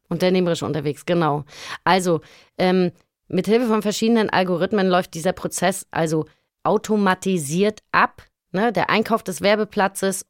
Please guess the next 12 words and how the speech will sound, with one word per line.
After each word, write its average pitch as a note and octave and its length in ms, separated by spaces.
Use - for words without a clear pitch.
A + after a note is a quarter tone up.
und G#3+ 240
das G#3+ 120
Ausspielen F3+ 500
der D#3 140
Werbung. D3 440
Alles G#3 420
automatisiert D#3 1000
und C#3+ 120
das F3 260
ist F#3+ 300
Programmatic D3+ 800
Advertisement. - 800